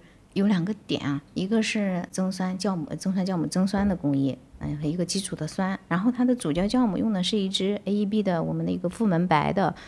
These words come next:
呃，做西打的一个酵母。实际上它是一支香槟酵母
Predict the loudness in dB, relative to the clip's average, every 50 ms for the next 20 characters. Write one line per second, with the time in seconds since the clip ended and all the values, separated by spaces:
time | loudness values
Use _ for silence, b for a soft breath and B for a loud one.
0 | B B B B B -2 0 2 2 4 6 6 6 6 4 2 0 -2 -2 -2
1 | -2 -2 -2 0 2 2 2 0 -2 -6 -10 -16 -20 -6 0 4 6 6 8 6
2 | 4 4 4 2 2 2 2 0 2 2 4 6 8 8 10 10 10 8 6 2
3 | 2 0 -2